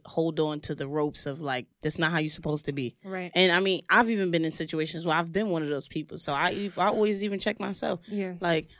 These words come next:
Speaker 1: I didn't like Cardi B when she first was, like, becoming known. 'Cause I remember
Speaker 2: Mm-hmm.
Speaker 1: Cardi before, like, I even knew she rapped. I just knew she was a stripper that made funny videos.
Speaker 2: Right.
Speaker 1: And I just was like, "This bitch is annoying." Like,
Speaker 2: <laughs>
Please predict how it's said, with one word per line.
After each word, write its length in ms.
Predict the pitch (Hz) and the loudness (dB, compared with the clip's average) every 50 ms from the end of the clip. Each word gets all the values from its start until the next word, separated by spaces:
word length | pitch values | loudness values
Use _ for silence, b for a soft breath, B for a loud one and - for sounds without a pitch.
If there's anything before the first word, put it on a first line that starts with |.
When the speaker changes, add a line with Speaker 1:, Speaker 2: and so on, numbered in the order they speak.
| b | b
Speaker 1:
I 80 | - 202 | 4 6
didn't 160 | 254 285 294 | 6 6 4
like 160 | 196 160 151 | 4 2 2
Cardi 240 | - 170 156 151 147 | 2 0 0 0 0
B 160 | 143 143 143 | 0 -2 -2
when 140 | 143 147 151 | -2 -2 -4
she 160 | - - 156 | -4 -6 -8
first 420 | 151 - 147 135 139 - - - - _ _ _ _ _ - | -6 -6 -6 -6 -6 -6 -10 -14 -16 _ _ _ _ _ -6
was, 220 | - 160 151 147 | -2 -2 0 0
like, 280 | 151 131 127 120 - - _ - | 0 -2 -2 -2 -4 -8 _ -8
becoming 440 | 165 147 151 - 160 156 156 147 139 | -8 -6 -4 -2 -2 0 0 0 0
known. 240 | 131 131 139 147 151 | 0 0 0 -2 -2
'Cause 140 | - 156 | 0 2
I 100 | 160 196 | 2 4
remember 340 | 220 208 190 185 180 170 165 | 4 2 2 2 2 2 2
Speaker 2:
Mm-hmm. 80 | 165 - | 0 4
Speaker 1:
Cardi 220 | 190 170 170 165 | 4 4 4 4
before, 420 | 151 147 147 - - 170 165 156 156 | 4 0 0 0 4 6 6 8 8
like, 180 | 147 143 139 | 6 4 4
I 120 | 127 147 156 | 4 2 2
even 160 | 160 156 151 | 2 2 0
knew 80 | 151 156 | 0 0
she 180 | 147 - 147 139 | -2 -2 -4 0
rapped. 280 | 147 170 180 156 110 | 2 4 4 4 2
I 100 | 107 135 | 2 0
just 160 | 143 143 151 156 | -2 -2 -4 -4
knew 100 | 156 151 | -4 -4
she 140 | - - | -2 -4
was 100 | 156 147 | -4 -4
a 60 | 139 143 | -2 -4
stripper 340 | - - - 156 156 156 | -2 0 0 0 0 0
that 120 | 135 139 135 | -2 -2 -2
made 120 | 139 135 135 | -2 -4 -4
funny 220 | - 151 147 147 | -4 -4 -4 -2
videos. 480 | 143 160 180 190 175 139 127 113 - 185 | -2 -2 -2 0 0 0 -2 -2 -4 -6
Speaker 2:
Right. 380 | 196 202 202 190 175 175 175 - - 175 | -4 -2 -2 -2 -2 -4 -6 -8 -4 2
Speaker 1:
And 80 | 170 | 2
I 80 | 170 175 | 2 2
just 180 | 185 180 - | 2 -2 -2
was 60 | 180 175 | -2 -2
like, 100 | 165 165 | -4 -4
"This 120 | 185 175 | -4 -4
bitch 200 | 175 214 214 - | -2 -2 -2 0
is 140 | 190 165 151 | -2 -4 -4
annoying." 560 | 127 131 147 175 220 247 220 170 147 135 139 | -4 -2 0 2 2 2 2 2 2 2 2
Like, 240 | 147 151 143 - - B B 214 | 2 2 2 2 -2 B B -14
Speaker 2:
<laughs> 100 | B B | B B